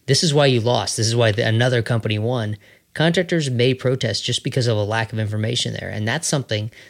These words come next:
that the umpire can control. Explain why they made that call.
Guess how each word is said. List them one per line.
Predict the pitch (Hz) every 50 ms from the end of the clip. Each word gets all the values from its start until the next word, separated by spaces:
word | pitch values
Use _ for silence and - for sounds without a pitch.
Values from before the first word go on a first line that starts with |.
| _ -
that | - 110
the | - 123
umpire | 117 120 131 127 123 117 113 110
can | 107 - 120 113 110 98
control. | 107 98 - 139 135 117 107
Explain | 104 104 - - - 135 135 135 127 117
why | 110 113 117 127
they | 123 123 120
made | 117 113 117 113 117 120 107
that | 104 104 101 110 - -
call. | - 117 117 117 - - -